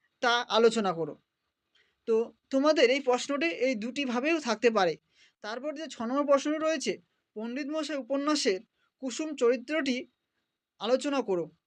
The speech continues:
এছাড়াও সাত নম্বর প্রশ্ন রয়েছে, "পণ্ডিত মশাই উপন্যাসের নারী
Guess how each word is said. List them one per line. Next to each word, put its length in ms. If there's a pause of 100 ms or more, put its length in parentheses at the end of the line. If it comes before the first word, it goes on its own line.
(280)
এছাড়াও 400
সাত 280
নম্বর 280
প্রশ্ন 240
রয়েছে, 400 (460)
"পণ্ডিত 380
মশাই 280
উপন্যাসের 640 (1160)
নারী 520